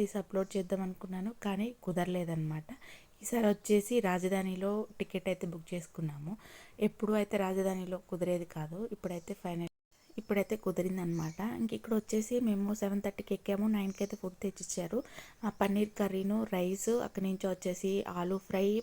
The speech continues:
పప్పు, ఆ, చపాతీ ఇచ్చారనమాట. ఇవి వచ్చేసి పెరుగు కూడా ఇచ్చారు, ఇవి నైట్కి.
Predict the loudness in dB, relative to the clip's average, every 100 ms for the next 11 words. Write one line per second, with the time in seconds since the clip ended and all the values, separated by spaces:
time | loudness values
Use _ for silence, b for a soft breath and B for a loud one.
0 | 0 -4 -2 2 2 0 B B B -4
1 | -2 -2 2 2 4 0 0 -4 -4 -2
2 | 0 0 0 -2 0 2 4 0 -2 -4
3 | -2 -4 -4 2 2 2 -2 0 0 -2
4 | -4 -2 0 2 2 2 2 2 0 -4
5 | -6 -2